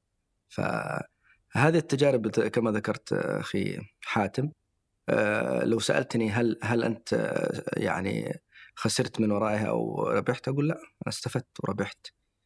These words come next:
كثير من المهارات وكثير من الخبرات بسبب هذه التجارب."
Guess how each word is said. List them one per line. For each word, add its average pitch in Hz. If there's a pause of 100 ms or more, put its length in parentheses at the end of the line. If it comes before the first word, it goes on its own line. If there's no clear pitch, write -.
(160)
كثير 127
من 98
المهارات 98
وكثير 104
من 98
الخبرات 101 (440)
بسبب 101
هذه 98
التجارب." -